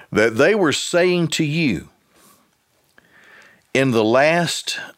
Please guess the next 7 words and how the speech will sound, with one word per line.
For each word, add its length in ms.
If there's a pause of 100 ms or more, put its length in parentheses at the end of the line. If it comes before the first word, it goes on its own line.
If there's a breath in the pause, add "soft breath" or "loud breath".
time." 580 (1300 soft breath)
Now, 160
that 280
word, 540 (760)
uh, 720 (1000)
it 200
means, 680